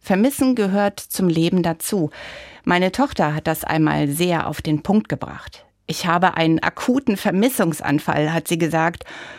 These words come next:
Und nicht nur heute geht mir das auch so. Wenn ich außer den Sommern meiner Kindheit zum Beispiel einen Menschen vermisse, dann ist das zuallererst auch schmerzhaft. Und gleichzeitig wird mir durch das Vermissen manchmal erst bewusst,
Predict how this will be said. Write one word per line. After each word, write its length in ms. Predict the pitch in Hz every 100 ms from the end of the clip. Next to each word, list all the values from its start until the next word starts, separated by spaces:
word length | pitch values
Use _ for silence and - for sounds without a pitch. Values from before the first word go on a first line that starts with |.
| -
Und 140 | - 226
nicht 200 | 285 285
nur 160 | 247
heute 340 | 220 202 170 143
geht 240 | 175 175
mir 100 | 185
das 260 | 208 202 -
auch 200 | 135 -
so. 280 | - - - - _ _
Wenn 160 | 180 185
ich 340 | 196 - -
außer 320 | 196 277 269 185
den 180 | 170
Sommern 380 | 160 175 220 190
meiner 300 | 160 165 165
Kindheit 580 | 156 226 254 - 143 -
zum 160 | - 151
Beispiel 480 | 165 180 - 170 160
einen 240 | 165 156
Menschen 360 | 160 220 - 170
vermisse, 520 | - 156 156 - 160 - - - - -
dann 180 | - 262
ist 180 | 254 -
das 260 | 247 220 -
zuallererst 920 | 214 - 190 240 - 185 190 - -
auch 120 | 170
schmerzhaft. 920 | - 165 151 - - 127 - - - _ _
Und 160 | 185 170
gleichzeitig 760 | 196 285 - 185 156 165 - 180
wird 120 | 190
mir 120 | 196
durch 200 | 196 208
das 200 | 208 190
Vermissen 500 | 202 190 285 - 202
manchmal 500 | 170 202 - 214 202
erst 260 | 170 165 -
bewusst, 500 | 143 175 302 -